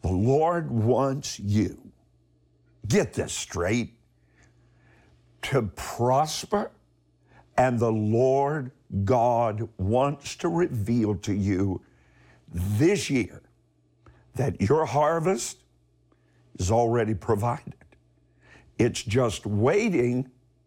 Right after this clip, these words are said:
on a seed to release it.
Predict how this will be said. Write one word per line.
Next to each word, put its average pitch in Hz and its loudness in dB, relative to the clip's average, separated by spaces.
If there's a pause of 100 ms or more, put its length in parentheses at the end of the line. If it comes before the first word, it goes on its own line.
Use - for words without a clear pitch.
(680)
on 131 4
a 117 0
seed 131 0 (800)
to - 2
release 127 0
it. - -14